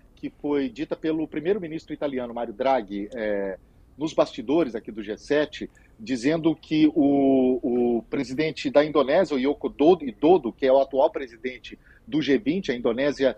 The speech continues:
é, é a sede do G vinte esse ano, acontece no fim do ano em Bali, disse que o Putin não vai comparecer, é, ao G vinte.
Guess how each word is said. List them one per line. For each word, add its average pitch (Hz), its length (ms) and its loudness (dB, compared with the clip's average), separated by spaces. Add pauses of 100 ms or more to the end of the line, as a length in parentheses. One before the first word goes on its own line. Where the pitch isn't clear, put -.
(220)
é, 127 240 0
é - 20 4
a 131 60 2
sede 151 460 0
do 127 100 -4
G 110 140 -2
vinte 127 240 -10
esse - 180 -8
ano, 135 140 -2
acontece 135 420 -8
no 131 80 -10
fim 175 220 -8
do 143 160 0
ano 127 280 0 (280)
em 143 180 -2
Bali, 160 320 8
disse 165 260 -2
que - 140 -2
o 196 100 -2 (120)
Putin 220 400 0
não 202 440 0
vai 165 280 4
comparecer, 160 880 -2 (360)
é, 127 400 4
ao 170 240 4
G 143 160 -4
vinte. 120 500 -12